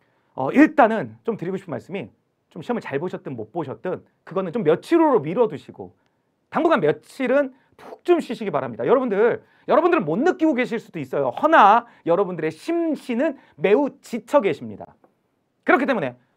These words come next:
당분간 휴식이 좀 필요합니다. 아시겠죠? 그래서 너무 스트레스, 너무 잡생각 갖지 마시고요. 또 혹 잘 못 보셨더라도 물론 인간인지라 스트레스는 받겠지만 그래도 잠시 심신을 조금 케어하는 시간을 가지신 다음에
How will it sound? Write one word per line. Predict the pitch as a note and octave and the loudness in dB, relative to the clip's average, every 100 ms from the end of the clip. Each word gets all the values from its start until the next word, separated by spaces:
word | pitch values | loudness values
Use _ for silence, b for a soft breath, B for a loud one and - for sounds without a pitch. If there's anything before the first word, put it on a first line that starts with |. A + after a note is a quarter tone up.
| _ _ | _ _
당분간 | - D3 D3+ B2 | -12 -10 -10 -10
휴식이 | B3+ - | -12 -14
좀 | C#3+ A2 | -14 -14
필요합니다. | - G#3 D3 G2 F#2 | -8 -8 -8 -12 -14
아시겠죠? | G2 G2+ - G3+ A3+ | -14 -12 -6 -4 -4
그래서 | - C#3+ C3 b | -8 -8 -10 b
너무 | D#3 A#3 F4 | 0 2 2
스트레스, | F4 - A3 F#3 G#3+ | -2 -2 -2 -2 -2
너무 | G3+ F3 | -2 -2
잡생각 | G3 - - A3 G#3 G#3+ A3+ - _ _ | -6 -10 -8 -4 2 4 4 -2 _ _
갖지 | D3+ G#3 | -12 -8
마시고요. | C#3+ E3 F3 B2+ C#3 - _ _ _ _ | -8 -6 -4 -2 -4 -10 _ _ _ _
또 | - | -4
혹 | G#3+ G#3+ | -2 -4
잘 | - D#3 | -6 -8
못 | B2+ | -6
보셨더라도 | G3+ G3 F#3+ D#3 D3 A3 - b | -6 -6 -6 -4 0 0 -2 b
물론 | A3 E4+ A#3 | 0 2 2
인간인지라 | F3+ G#3+ G#3 D3+ | -2 -4 -4 -6
스트레스는 | C3+ - G#3 G3 | -10 -10 -14 -12
받겠지만 | B2+ A#2 - D#3+ F3+ D#3+ F3+ b b | -14 -12 -10 -12 -8 -6 -8 b b
그래도 | - C3+ C3+ | -10 -10 -10
잠시 | - F#3 C#4 - B3+ - b b | -8 -4 -4 -2 -4 -6 b b
심신을 | b - D#4+ D#4+ - B3+ A3+ | b -6 -4 -4 -4 -6 -6
조금 | C#4 D4 D#4 D#4+ D#4+ D#4+ D4 | 0 2 4 6 4 2 -4
케어하는 | C#4 B3+ A#3+ A3+ | -2 0 0 -4
시간을 | G3+ F3+ | -8 -8
가지신 | D3 D3 G3+ G3 | -4 -4 -4 -2
다음에 | D#3+ E3+ C4 D4 | 0 2 2 0